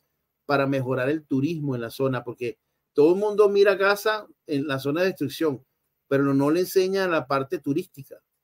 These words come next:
Hay unas zonas de playas muy lindas allí y ese dinero supuestamente iba a ser utilizado para adquirir esos equipos para el turismo, para mejorar los ingresos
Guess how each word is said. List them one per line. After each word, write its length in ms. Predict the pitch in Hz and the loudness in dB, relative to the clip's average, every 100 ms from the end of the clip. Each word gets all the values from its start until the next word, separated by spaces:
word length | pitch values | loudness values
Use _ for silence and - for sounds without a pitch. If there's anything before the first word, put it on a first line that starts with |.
| _ _ _ _ _ | _ _ _ _ _
Hay 140 | 127 135 | -2 0
unas 200 | 175 175 | 0 0
zonas 240 | 175 180 | 0 0
de 80 | 170 | 0
playas 320 | 143 139 160 | 0 0 0
muy 200 | 160 175 | 0 0
lindas 340 | 170 180 185 156 | -2 -2 -2 0
allí 340 | 135 151 170 _ _ _ _ _ | 0 -2 -2 _ _ _ _ _
y 200 | 143 147 | 2 4
ese 180 | 143 196 | 6 4
dinero 400 | 160 160 185 180 | 4 2 2 0
supuestamente 580 | 156 147 165 170 160 | 0 0 0 -2 -2
iba 140 | 175 175 | 0 0
a 20 | |
ser 240 | 156 175 180 | -2 -4 -2
utilizado 560 | 156 151 135 139 160 | -2 -2 -2 -4 -2
para 140 | 180 156 | -2 -2
adquirir 320 | 131 123 151 | -4 -4 -4
esos 160 | 180 | -4
equipos 540 | 156 131 151 143 156 143 _ _ _ _ _ | -6 -6 -10 -6 -6 -6 _ _ _ _ _
para 180 | 143 170 | 2 4
el 100 | 196 | 4
turismo, 560 | 165 170 185 147 120 - | 2 0 0 -6 -8 -6
para 200 | 147 143 143 | -2 -2 0
mejorar 400 | 135 131 131 135 | -2 -2 -2 -2
los 160 | 170 | -4
ingresos 500 | 156 139 147 160 180 | -2 0 -2 -4 -14